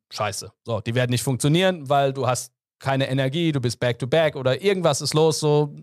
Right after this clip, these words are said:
Doncic hat eine schlechte Nacht, so, dann kannst du die Mannschaft in der Regel eh vergessen. Meistens, so, gerade später dann in der Saison, wenn nochmal ein bisschen härter gespielt wird.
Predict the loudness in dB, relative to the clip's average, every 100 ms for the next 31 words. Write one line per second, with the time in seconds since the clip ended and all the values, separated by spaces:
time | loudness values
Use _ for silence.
0 | _ -16 -2 2 2 0 0 -2 -2 -2
1 | -2 0 -2 -2 -2 -4 -4 -6 -6 -6
2 | -4 -4 -6 -6 -6 -6 -8 -8 -8 -10
3 | -12 -14 -18 _ _ -6 -2 -2 -4 -10
4 | -16 -16 -10 -10 -12 -16 -16 -6 0 2
5 | 2 0 -2 0 -2 -4 -2 -2 -2 0
6 | 0 0 0 0 0 -2 -2 -2 -2 -6
7 | -8 -12 -12 -12 -16